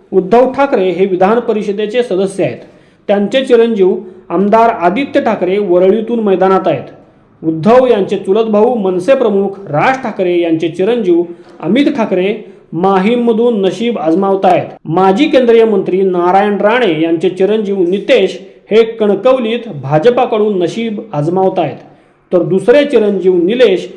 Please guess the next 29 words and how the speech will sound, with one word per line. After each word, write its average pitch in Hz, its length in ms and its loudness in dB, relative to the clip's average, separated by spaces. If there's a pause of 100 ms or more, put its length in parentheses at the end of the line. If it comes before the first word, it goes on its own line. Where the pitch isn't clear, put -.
(260)
हे 214 140 4
शिवसेनेकडून 233 800 -2
रिंगणात 190 360 2
उभे 180 160 4
आहेत. 147 180 0 (400)
नंदुरबारमध्ये 247 880 2
आदिवासी 240 600 0
विकास 208 360 -4
मंत्री 208 300 -4
म्हणून 214 360 0
कार्यभार 202 480 0
सांभाळलेले 190 720 0
विजयकुमार 208 640 0
गावित 170 340 -2 (200)
यंदाही 165 500 0
लढतायत. 160 400 -2 (460)
त्यांच्या 170 240 0
कन्या 196 440 0 (340)
हिना 220 220 4
गावित 185 380 4 (360)
या 208 200 0 (280)
अक्कलकुवा 262 600 0
मतदारसंघात 202 760 0
अपक्ष - 340 -4
आहेत, 147 200 -2 (320)
तर 202 80 2
विजयकुमार 214 680 2
यांचे 196 300 0
भाऊ 185 400 4